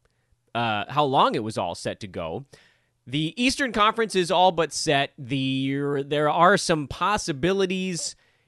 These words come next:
in the middle. The Sixers and the Pacers and the Heat, there's a one-game separation between each of those two teams. Heat are the four seed right now,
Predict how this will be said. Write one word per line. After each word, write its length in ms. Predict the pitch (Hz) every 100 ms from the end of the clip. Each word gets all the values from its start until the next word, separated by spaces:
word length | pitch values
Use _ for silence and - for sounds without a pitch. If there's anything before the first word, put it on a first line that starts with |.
| _
in 180 | 175 165
the 80 | 143
middle. 680 | 143 156 226 185 87 95 123 _ _ -
The 80 |
Sixers 560 | 127 - 196 - 185 160
and 80 | 139
the 40 |
Pacers 560 | - 165 180 - 160 143
and 60 |
the 60 | 120
Heat, 320 | - 180 139
there's 220 | 120 113
a 60 | 110
one-game 600 | 107 147 156 143 143 135
separation 540 | 123 135 120 120 117 110
between 260 | 101 107
each 160 | 120 107
of 60 |
those 220 | 95 90 -
two 140 | 92
teams. 260 | - 82 82
Heat 180 | 120
are 60 | 113
the 80 | 95
four 400 | - - 143 139
seed 260 | - 127
right 240 | 120 120 113
now, 360 | 113 107 107